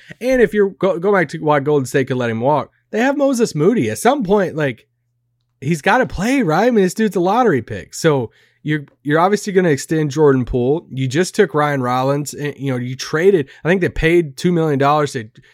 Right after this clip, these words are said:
to trade up or just buy a pick early in the second round to get him. You know, they're, they're adding guys to their roster at some point. Uh, you know, he just, I don't know. It just feels gettable. That's why he's been my,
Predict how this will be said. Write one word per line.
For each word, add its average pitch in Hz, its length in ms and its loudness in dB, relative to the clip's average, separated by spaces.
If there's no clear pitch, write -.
to 127 100 -4
trade 165 340 0
up 160 220 0
or 131 80 0
just 110 200 -10
buy 139 220 -2
a 143 60 -4
pick 147 260 -2
early 143 280 0
in 143 40 -2
the 135 80 -4
second 135 280 -8
round 131 340 -12
to 120 60 -10
get 127 220 -6
him. 139 380 -6
You 160 100 -4
know, 147 180 -2
they're, 151 300 -4
they're 175 200 2
adding 170 440 2
guys 143 460 0
to 160 140 0
their 139 140 2
roster 131 540 0
at 110 160 -8
some 160 260 -6
point. 143 420 -4
Uh, 117 120 -16
you 147 160 -10
know, 131 60 -4
he 175 80 2
just, 165 280 -4
I 139 60 -6
don't 175 120 0
know. 143 160 -10
It 127 100 -6
just 139 220 -6
feels 160 340 2
gettable. 120 560 -2
That's 123 260 -10
why 123 280 -4
he's 117 220 -12
been 117 220 -6
my, 110 260 -10